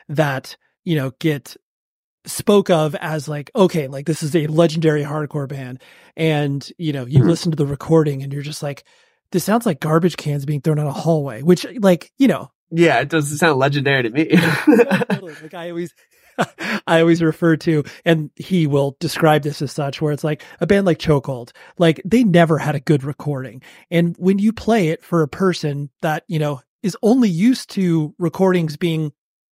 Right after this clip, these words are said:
Speaker 1: you know, moderately good, you play a Chokehold record and you're
Speaker 2: Yeah.
Speaker 1: like, "Oh my gosh, it sounds like, you know, a buzzsaw as a guitar." It's
Speaker 2: It's
Speaker 1: awful.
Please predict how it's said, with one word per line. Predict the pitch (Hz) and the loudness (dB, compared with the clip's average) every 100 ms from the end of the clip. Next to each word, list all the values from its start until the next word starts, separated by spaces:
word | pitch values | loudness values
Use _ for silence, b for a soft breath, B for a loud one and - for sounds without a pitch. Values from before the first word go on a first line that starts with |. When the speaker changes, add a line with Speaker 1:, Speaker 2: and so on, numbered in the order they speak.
| _ | _
Speaker 1:
you | 294 | -2
know, | 302 247 196 | -2 -4 -2
moderately | 208 320 190 165 170 147 | 2 2 0 -4 -6 -2
good, | 190 214 151 151 B B B - | 0 0 -2 -10 B B B -6
you | 180 | -2
play | 226 233 | 2 0
a | |
Chokehold | - 196 254 160 | 2 -2 0 -2
record | 143 147 147 | -4 -10 -12
and | |
you're | 143 151 | -4 2
Speaker 2:
Yeah. | - - | 2 2
Speaker 1:
like, | - | -2
"Oh | 233 | -6
my | 156 | -6
gosh, | - 196 254 - 165 | -6 -6 -6 -10 -10
it | |
sounds | 214 247 | -8 -6
like, | 180 147 _ | -8 -10 _
you | 175 165 | -12 -10
know, | 170 | -10
a | 160 | -14
buzzsaw | 160 - 202 294 - 147 123 | -12 -4 -2 -2 -10 -14 -14
as | 151 | -16
a | 151 | -18
guitar." | 156 220 247 - - | -16 -12 -12 -12 -20
It's | 160 | -2
Speaker 2:
It's | 220 277 | -2 -2
Speaker 1:
awful. | - | -12